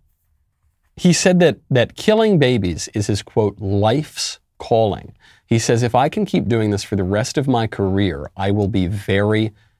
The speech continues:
happy." He has kids. He's a deadbeat,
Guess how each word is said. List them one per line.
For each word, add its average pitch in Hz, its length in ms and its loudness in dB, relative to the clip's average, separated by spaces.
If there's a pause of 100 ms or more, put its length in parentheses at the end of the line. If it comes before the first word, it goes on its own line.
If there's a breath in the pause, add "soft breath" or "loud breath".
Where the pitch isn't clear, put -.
(160)
happy." - 600 -4 (720)
He 139 460 2
has 214 380 2
kids. 110 580 -2
He's 117 240 2
a 98 100 2
deadbeat, 98 580 0